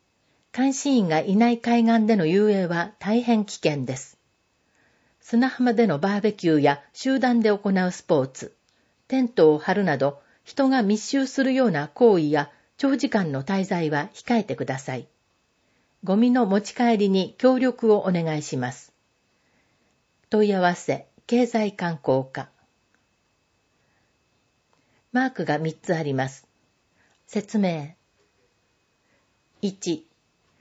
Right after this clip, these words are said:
赤丸に赤の斜線。中に人のイラストがたくさん描かれています。下に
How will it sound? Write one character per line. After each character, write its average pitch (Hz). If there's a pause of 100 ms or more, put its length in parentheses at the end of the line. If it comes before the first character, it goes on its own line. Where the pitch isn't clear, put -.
(640)
赤 247
丸 247
に 202
赤 254
の 147
斜 139
線。 143 (760)
中 214
に 147
人 269
の 254
イ 208
ラ 233
ス -
ト 214
が 196
た 185
く -
さ -
ん 214
描 165
か 165
れ 139
て 139
い 131
ま 127
す。 - (1300)
下 196
に 156